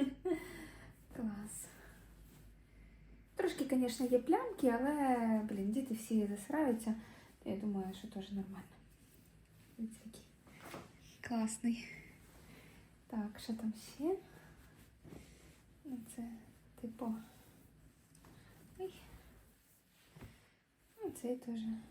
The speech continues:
Весь на застібочках. Такий. Це коричневий,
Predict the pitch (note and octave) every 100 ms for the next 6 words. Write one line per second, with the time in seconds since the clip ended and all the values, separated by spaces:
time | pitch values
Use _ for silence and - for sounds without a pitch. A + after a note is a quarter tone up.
0 | - - - - - - - - - -
1 | - - - - - - - - - -
2 | - - - - - - - A#3+ A3+ A3
3 | A3+ A3 A3+ - A#3+ A3+ A3+ - A#3 A3+
4 | - - - - - - - - - -
5 | - - - - - - - - - -
6 | - - - - - - B3 - - -
7 | - - - - - - - - - -
8 | - - D4 - A3 B3+ - - A3